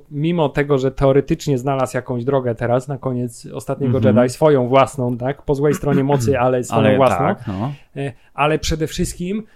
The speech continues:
Speaker 1: y, zamknęłoby japy wszystkim, którzy tak strasznie marudzą na postać Rey, że to jest taka Mary Sue tego uniwersum,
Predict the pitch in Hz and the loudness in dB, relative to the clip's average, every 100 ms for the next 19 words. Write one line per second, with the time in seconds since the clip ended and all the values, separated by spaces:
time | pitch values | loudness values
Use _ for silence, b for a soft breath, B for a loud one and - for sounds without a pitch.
0 | b - 147 147 151 151 160 - 165 147 | b -12 -6 -4 -4 -4 -8 -8 -2 0
1 | 156 - 170 185 170 151 143 151 156 147 | 0 -2 0 2 4 4 4 2 4 4
2 | 147 151 156 165 185 196 160 170 - 175 | 4 2 2 2 0 -2 -4 -4 -4 -4
3 | 160 - 160 151 147 165 - - 175 160 | -4 -4 -4 -2 -4 -6 -8 -6 -4 -2
4 | 165 156 151 160 151 147 143 160 - 139 | -2 0 2 2 0 0 -2 -6 -6 -6
5 | 165 160 127 127 131 135 - 135 139 135 | -2 -2 -2 -4 -6 -6 -6 -2 2 2
6 | 127 - 139 127 113 123 127 131 131 123 | 2 0 -2 -2 -2 0 2 2 2 0
7 | 139 | -2